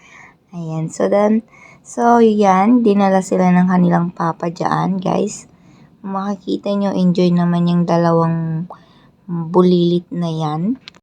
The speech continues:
So, ayan, andyan sila, nagduduyan-duyan. Duyan lang. Ayan, guys, ang mga,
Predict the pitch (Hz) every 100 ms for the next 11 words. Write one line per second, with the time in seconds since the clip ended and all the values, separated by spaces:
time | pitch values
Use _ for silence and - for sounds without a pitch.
0 | _ - - - 220 208 214 214 220 208
1 | 202 202 196 208 196 190 190 185 170 180
2 | 180 180 180 180 175 170 165 165 165 180
3 | 277 381 - _ _ _ _ _ - 208
4 | 220 220 214 214 208 208 233 349 381 359
5 | 277 185 180 180 175 190 185 185 - 185
6 | 175 175 175 175 180 185 226